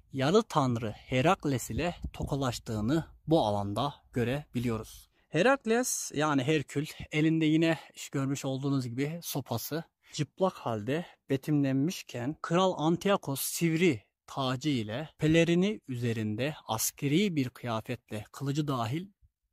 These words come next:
görmüş olduğunuz gibi üzerinde Pers etkisinde kalmış kıyafetiyle tokalaşıyorlar. Yani karşısındaki kişi Herakles yani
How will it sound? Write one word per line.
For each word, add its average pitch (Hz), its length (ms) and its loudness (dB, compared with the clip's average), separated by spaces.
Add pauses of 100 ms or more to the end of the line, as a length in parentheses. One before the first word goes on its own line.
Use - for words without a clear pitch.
görmüş 120 340 -2
olduğunuz 113 400 -4
gibi 110 240 -4
üzerinde 123 540 0 (360)
Pers 208 320 4
etkisinde 135 640 -2
kalmış 107 440 -6
kıyafetiyle 135 840 -4 (300)
tokalaşıyorlar. 123 800 -4 (360)
Yani 127 200 0
karşısındaki 151 800 0
kişi - 460 -6 (200)
Herakles 117 640 -4
yani 123 380 -2